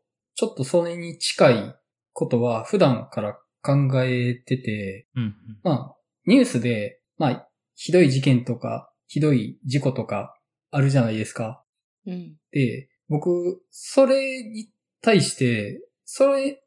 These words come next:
Speaker 1: の当事者になった人がこの後救われるにはどうし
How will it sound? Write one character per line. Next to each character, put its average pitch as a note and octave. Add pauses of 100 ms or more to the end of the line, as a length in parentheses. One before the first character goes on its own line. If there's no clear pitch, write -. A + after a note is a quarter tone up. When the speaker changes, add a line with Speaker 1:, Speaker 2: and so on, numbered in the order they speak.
(140)
Speaker 1:
の B3+
当 F3
事 -
者 A3+
に C#3
な B2
っ B2
た C3+
人 A#2 (320)
が B2+
こ -
の A3+
後 B2
救 -
わ F3+
れ F#3
る F#3+
に E3
は A2+
ど D#3+
う F#3
し -